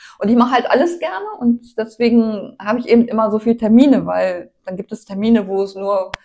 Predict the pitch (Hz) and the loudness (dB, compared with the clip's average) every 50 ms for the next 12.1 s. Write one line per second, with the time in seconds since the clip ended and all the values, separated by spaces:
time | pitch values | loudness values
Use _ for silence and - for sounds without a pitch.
0 | _ _ _ _ _ _ _ _ - 180 180 175 170 208 277 285 294 269 240 262 | _ _ _ _ _ _ _ _ -8 -8 -6 -2 0 2 2 4 4 2 2 2
1 | - - - 226 220 220 220 220 220 175 180 175 165 196 214 214 208 - 208 196 | -2 -8 -6 -4 -2 -2 -2 -2 -4 -8 -10 -6 -6 -6 -6 -4 -4 -6 -6 -6
2 | 196 190 196 196 202 196 190 196 190 190 185 185 185 185 180 180 180 190 - - | -6 -6 -8 -8 -8 -6 -6 -6 -6 -6 -8 -10 -10 -12 -12 -14 -16 -18 -16 -14
3 | - 180 180 180 - - 185 - 175 170 170 175 165 160 156 160 - _ _ _ | -14 -14 -14 -16 -18 -18 -18 -18 -18 -18 -20 -20 -20 -20 -20 -20 -20 _ _ _
4 | _ _ _ - 190 196 196 185 185 180 - 180 - _ - 180 180 175 175 175 | _ _ _ -14 -12 -10 -8 -8 -10 -10 -14 -20 -20 _ -20 -20 -20 -20 -20 -20
5 | 175 165 170 170 _ _ _ 170 170 170 170 _ _ _ _ - 190 196 190 185 | -20 -20 -20 -20 _ _ _ -18 -18 -18 _ _ _ _ _ -10 -8 -8 -8 -8
6 | 185 185 180 180 180 180 180 _ - 175 175 170 170 165 170 - _ _ _ - | -10 -10 -12 -12 -12 -14 -16 _ -16 -16 -12 -12 -12 -12 -12 -14 _ _ _ -20
7 | - - _ - 190 214 240 214 226 214 - - - 226 214 226 214 202 208 - | -20 -20 _ 2 4 6 6 6 6 4 2 2 2 2 2 2 2 0 -2 -4
8 | 202 185 185 190 - - - 196 - - - _ 208 202 208 208 208 220 214 _ | -6 -8 -8 -8 -8 -6 -6 -8 -8 -8 -12 _ -12 -10 -10 -10 -10 -14 -16 _
9 | _ _ _ _ _ _ _ _ _ _ _ _ _ - 185 170 175 170 160 165 | _ _ _ _ _ _ _ _ _ _ _ _ _ -16 -14 -10 -8 -8 -8 -6
10 | 165 214 233 240 233 233 - - 214 208 208 208 208 208 208 196 190 190 190 202 | -4 -2 -2 -2 -4 -6 -10 -8 -6 -6 -6 -6 -8 -10 -10 -10 -10 -10 -10 -12
11 | 190 - - - 185 285 - - - - - - - 320 - - 311 277 285 262 | -12 -14 -4 0 2 2 2 0 -4 -8 -6 -2 -2 -2 0 0 0 0 0 0
12 | - | -2